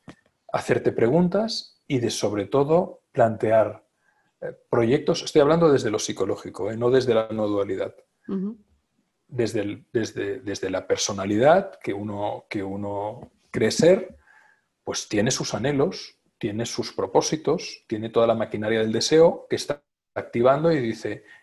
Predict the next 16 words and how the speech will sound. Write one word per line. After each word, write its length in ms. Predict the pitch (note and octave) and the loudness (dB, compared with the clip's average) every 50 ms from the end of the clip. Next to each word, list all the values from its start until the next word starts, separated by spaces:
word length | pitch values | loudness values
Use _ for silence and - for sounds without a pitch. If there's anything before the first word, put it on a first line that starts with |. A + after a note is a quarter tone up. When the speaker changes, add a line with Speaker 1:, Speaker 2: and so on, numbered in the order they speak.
| _ _ | _ _
Speaker 1:
"Quiero 240 | - A2+ G#2+ G2 - | -8 -8 -8 -6 -6
cambiar 300 | G2+ F#2 F2+ F2 - F#2+ | -8 -8 -6 -6 -6 -6
de 60 | - | -6
trabajo, 580 | - - A2 C#3 D3+ - - C3+ B2 B2+ B2+ - | -2 2 4 4 4 4 0 -4 -4 -4 -6 -10
quiero 200 | - - G2+ G#2+ | -10 -10 -10 -10
formarme, 800 | - - - F#2+ - - B2+ C#3 C#3+ C3+ A#2+ A#2 A#2+ B2+ - - _ _ _ - - - - _ _ | -6 -6 -6 -6 -2 2 2 2 2 2 0 -2 -4 -4 -6 -10 _ _ _ -20 -20 -20 -20 _ _
deseo, 640 | - A2+ G#2+ - - - G2+ F#2+ G2 G#2 C3 - - _ | -2 0 0 0 2 -2 -2 -2 -4 -4 -6 -12 -16 _
deseo". 640 | - A2 G2+ - - - A2+ A2+ A#2 A2+ - - - - - - - | -8 -4 -4 -2 -2 0 4 4 6 4 4 2 -4 -12 -20 -14 -4
Hay 140 | - B2+ B2+ | -2 0 0
una, 320 | B2+ B2+ B2 A2+ A2+ A2+ A2+ | 2 2 2 2 2 2 2
hay 160 | B2+ B2 C3 | 2 2 4
una 280 | C3+ C3+ C3+ B2+ B2 A#2+ | 4 4 4 4 4 4
demanda 500 | A#2 A2+ A2+ B2+ C#3 D3 D3+ D3 D3 D3 | 4 4 4 4 4 4 4 2 2 2
constante 640 | - A#2+ A2+ - - - C3+ C3 C3 B2 - A#2 | 0 0 -2 -2 0 2 4 4 4 2 -2 -4
de 100 | G#2 G#2 | -4 -4
plenitud, 600 | F#2+ - G#2 G2 F#2+ G2+ G#2 - C#3+ E3+ E3+ - | -6 -4 -4 -2 -2 -4 -2 -2 -4 -4 -4 -6